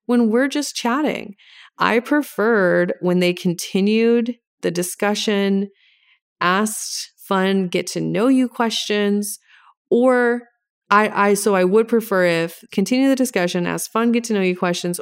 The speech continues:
or if we just scheduled a date and went from there." I understand this because what's happening is you feel like you have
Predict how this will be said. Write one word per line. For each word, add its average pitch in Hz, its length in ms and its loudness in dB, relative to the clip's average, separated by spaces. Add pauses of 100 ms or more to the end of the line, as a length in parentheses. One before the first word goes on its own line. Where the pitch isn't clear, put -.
or 202 600 2 (400)
if 208 160 0
we 220 100 2
just 254 280 -2
scheduled 214 400 0
a 196 80 0
date 175 280 0
and 160 100 -4
went 160 200 -6
from 160 200 -8
there." 156 360 -8 (880)
I 214 200 0
understand 220 720 0
this - 540 -6
because 180 640 0 (500)
what's 180 440 -2
happening 196 680 0
is 170 300 -2
you 175 120 0
feel 180 240 0
like 180 240 0
you 180 160 0
have 165 680 -4